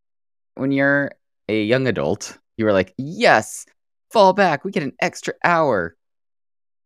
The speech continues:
And then when you have kids, you realize, "Oh, wait, they don't really get that concept." And now we've just messed with their schedules, especially if you have younger kids.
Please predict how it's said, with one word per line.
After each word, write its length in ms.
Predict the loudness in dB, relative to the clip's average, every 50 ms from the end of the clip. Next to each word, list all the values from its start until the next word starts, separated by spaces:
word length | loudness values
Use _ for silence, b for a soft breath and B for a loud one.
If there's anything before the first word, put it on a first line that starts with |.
| _ _
And 200 | -4 -2 0 0
then 280 | 0 0 0 -2 -4 -8 _ -10
when 200 | -8 -6 -4 -4
you 380 | -4 -4 -2 -2 -2 -4 -6 -8 -12 -12
have 220 | -14 -14 -14 -8
kids, 400 | -4 -2 0 0 0 0 -2 -4
you 100 | -4 -4
realize, 400 | -2 -2 0 0 -2 -2 -4 -8 -14 _ _
"Oh, 260 | 0 2 2 2 0
wait, 340 | 0 0 0 0 -2 -4 -10 -12 _ _ _ _ _ _ _ _
they 480 | -4 2 2 4 4 4 2 2 0 -2
don't 320 | 0 -2 -2 -2 -4 -8 -14 _
really 240 | -8 -6 -4 -4 -2
get 200 | 0 -2 0 0
that 180 | 0 -2 -2 -2
concept." 680 | -4 -6 -6 -6 -6 -4 -6 -6 -6 _ -16 -20 -20 _ _ _ _ _ _ _ _ _ _ _ _ _ _ _ _
And 760 | -2 -2 0 0 0 -2 -2 -2 -4 -4 -4 -6 -8 -10 -10 -6
now 300 | -4 -2 0 0 0 0
we've 160 | -2 -4 -6 -6
just 180 | -8 -8 -8
messed 300 | -6 -6 -6 -6 -6 -12
with 100 | -14 -10
their 120 | -10 -10 -10
schedules, 500 | -2 0 0 0 2 2 0 0 0 -2
especially 380 | -6 -4 0 0 0 0 0 -2
if 60 | -2
you 40 | -2
have 120 | -2 -2 -4
younger 240 | -6 -6 -6 -8 -10
kids. 440 | -8 -8 -8 -8 -8 -12 -16 -20